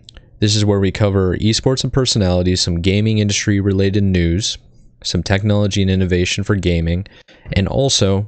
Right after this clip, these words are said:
of course, upcoming games. This week, we're gonna be diving into Halo Infinite drama and release date information,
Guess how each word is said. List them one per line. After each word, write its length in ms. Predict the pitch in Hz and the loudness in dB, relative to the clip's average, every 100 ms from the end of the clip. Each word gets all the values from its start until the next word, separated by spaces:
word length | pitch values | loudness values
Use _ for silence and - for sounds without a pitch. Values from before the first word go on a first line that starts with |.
| - | -4
of 160 | 110 - | -4 -2
course, 460 | - 95 92 - - _ | 0 0 0 -4 -10 _
upcoming 560 | 104 101 - 107 98 95 | -4 -4 -2 0 2 0
games. 500 | 78 82 71 64 - - _ _ _ _ _ _ _ _ - - _ _ _ _ _ _ _ _ _ _ | 0 -4 -4 -8 -10 -12 _ _ _ _ _ _ _ _ -20 -20 _ _ _ _ _ _ _ _ _ _
This 340 | - 95 160 - | -2 0 0 0
week, 440 | 90 85 - - _ _ _ _ _ _ | 0 0 -4 -14 _ _ _ _ _ _
we're 100 | - | -2
gonna 120 | 95 | 0
be 100 | 95 | 2
diving 380 | 95 101 104 107 | 2 2 2 2
into 560 | 104 101 - 95 92 87 - - | 0 0 0 0 0 -2 -6 -6
Halo 320 | 113 107 101 | -2 0 2
Infinite 400 | 95 107 113 95 | 0 0 0 0
drama 380 | 82 95 107 127 | 0 0 0 0
and 140 | 113 | 0
release 380 | 85 85 95 107 | 0 0 0 0
date 180 | 117 123 | 0 0
information, 680 | 120 127 135 139 - 156 | 0 0 0 0 0 -4